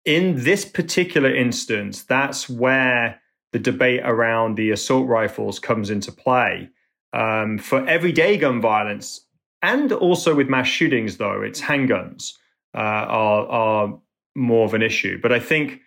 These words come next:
as we mentioned before, with school shootings, it's, they're getting those handguns from family members. Um, the assault rifles are often being purchased on an eighteenth birthday as a gift.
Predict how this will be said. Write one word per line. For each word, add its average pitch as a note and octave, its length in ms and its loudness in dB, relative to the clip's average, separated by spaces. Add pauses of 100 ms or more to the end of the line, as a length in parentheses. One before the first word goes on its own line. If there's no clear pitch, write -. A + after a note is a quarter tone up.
(520)
as A#2+ 140 0
we B2 80 2
mentioned C3 320 2
before, B2 400 4
with G#2+ 140 -4
school D3 280 2
shootings, A2+ 600 0
it's, - 240 -10 (100)
they're B2 100 2
getting C3 300 2
those G#2+ 220 2
handguns B2+ 840 0 (380)
from A2+ 640 2 (520)
family A#2+ 280 0
members. A2+ 680 -2 (100)
Um, G#2+ 560 -8
the A#2+ 160 2
assault E3 380 2
rifles A2 580 2
are A2 120 4
often A#2 280 -2
being A2+ 240 -2
purchased C3 800 0 (520)
on A#2 100 2
an A#2 120 2
eighteenth C3 440 0
birthday F#2+ 800 0
as A2 140 -2
a A2 60 -4
gift. G2 600 -4